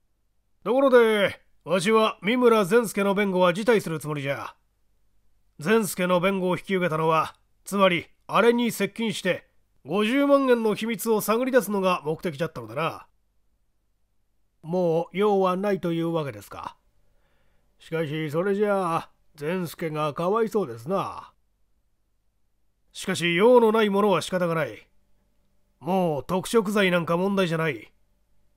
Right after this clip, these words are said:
あいつは死刑じゃ。え？何ですって？殺人罪の問題じゃよ。あんたは、金庫に蛇屋敷へ行けと言った黒眼鏡の男は、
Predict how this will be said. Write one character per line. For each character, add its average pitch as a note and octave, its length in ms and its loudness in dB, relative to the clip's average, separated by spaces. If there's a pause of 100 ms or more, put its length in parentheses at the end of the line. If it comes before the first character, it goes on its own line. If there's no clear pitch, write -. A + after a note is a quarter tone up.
(140)
あ C#3+ 200 -4
い E3+ 120 -2
つ E3 140 -8
は F3 200 2
死 - 160 -8
刑 B3 200 4
じ A2 120 -8
ゃ。 - 160 -20 (2000)
え？ A#3 180 -2 (760)
何 C#4+ 280 0
で C#3 120 -6
す - 160 -20
っ - 40 -20
て？ G2 280 -10 (1800)
殺 A3 340 0
人 C4 220 2
罪 G#3+ 200 2
の G3 100 0
問 F#3+ 160 0
題 F#3+ 140 0
じ F3 80 0
ゃ - 20 4
よ。 B2 360 -4 (680)
あ G3 100 0
ん G3 80 -4
た F3+ 80 2
は、 E3+ 320 0 (400)
金 A#3+ 240 -4
庫 A#3+ 260 6
に G3+ 180 0
蛇 G#3+ 260 0
屋 B3+ 80 6
敷 G#3 240 -4
へ G3+ 100 4
行 G3+ 120 -2
け G#3 40 -2
と G3 80 -2
言 F3+ 120 -2
っ - 20 -20
た F3+ 200 0
黒 A3+ 260 4
眼 B3 100 8
鏡 G3 180 2
の F3+ 100 0
男 F3 280 -2
は、 - 200 -6